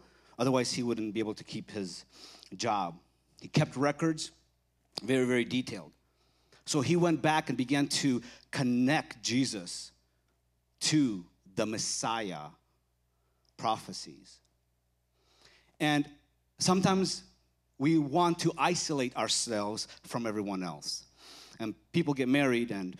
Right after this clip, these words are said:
whenever they sit with me and we talk about marriage, I tell them all the time that you never marry just the person that you're marrying. Have you talked with their parents? Have you seen their family? <laughs>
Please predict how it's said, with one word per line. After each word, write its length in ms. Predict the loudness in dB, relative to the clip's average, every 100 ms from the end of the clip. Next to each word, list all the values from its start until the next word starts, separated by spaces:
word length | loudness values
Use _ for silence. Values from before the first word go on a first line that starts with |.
| -20 _ _
whenever 280 | -2 0 0
they 140 | 0
sit 280 | 0 0 0
with 200 | -2 -2
me 220 | 0 0
and 180 | 0 -4 -8
we 120 | -8
talk 240 | -2 -2 -2
about 140 | -4
marriage, 460 | -2 -2 -2 -6 -8
I 140 | -10 -8
tell 240 | -2 -2
them 240 | -2 -4 -6 -14 _ -16 -4
all 80 | -2
the 100 | -2
time 300 | -2 -2 0
that 120 | -2
you 140 | 0 2
never 300 | 2 2 -2
marry 340 | 0 0 -2
just 240 | -4 -8
the 60 | -10
person 360 | -8 -6 -6 -10
that 160 | -10
you're 80 | -10
marrying. 380 | -8 -10 -12 -18 _ _ _ _ _ _ _ _ _ _ _
Have 160 | -10 -6
you 80 | -4
talked 300 | -2 -2 -4
with 140 | -8
their 240 | -6 -8 -12 _
parents? 540 | -6 -6 -6 -8 -10 -10 _ _ _ _ _ _ _ _ _
Have 360 | -10 -8 -8 -14 -12
you 120 | -8
seen 280 | -6 -4 -6
their 100 | -8
family? 540 | -8 -6 -6 -8 -10 -14 _ _ _ _ _ _ _ _ _ _ _ _ _ _ _ _ _ _ _ _ _ _ _ _ _ _ _ _ _
<laughs> 60 | -10